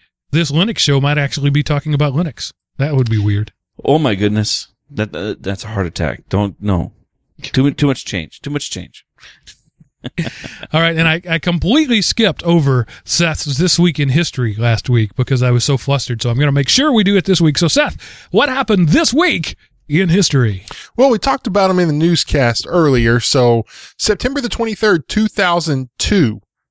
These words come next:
Speaker 3: um, thirteen years ago this week, the first public version of the web browser Mozilla Firefox, known as Phoenix Point one,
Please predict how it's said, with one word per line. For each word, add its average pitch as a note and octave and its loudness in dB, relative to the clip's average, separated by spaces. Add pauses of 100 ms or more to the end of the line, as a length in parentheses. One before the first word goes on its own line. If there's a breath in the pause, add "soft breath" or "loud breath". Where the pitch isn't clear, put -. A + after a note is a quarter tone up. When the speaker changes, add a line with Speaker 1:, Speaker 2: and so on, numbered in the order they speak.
(120)
Speaker 3:
um, B2 2
thirteen F3+ -4
years F#3 -2
ago F3+ 0
this F3 0
week, G3+ -4
the E3+ -2
first - -8
public F3 -6
version B2 0
of B2 0
the C3 4
web E3 -2
browser A#2 2
Mozilla A2+ 0
Firefox, A#2+ -2
known C3 2
as A#2+ -2
Phoenix D3 -2
Point E3+ -8
one, A#2 -2